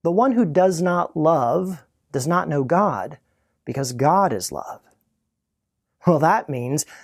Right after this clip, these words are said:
the only way to know God is through love. We don't know God through fear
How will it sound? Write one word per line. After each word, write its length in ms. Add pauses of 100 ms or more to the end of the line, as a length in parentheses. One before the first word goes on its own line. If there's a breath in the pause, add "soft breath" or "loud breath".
(100)
the 100
only 260
way 220
to 80
know 420
God 460
is 260 (100)
through 440
love. 560 (600)
We 80
don't 160
know 160
God 320
through 160
fear 640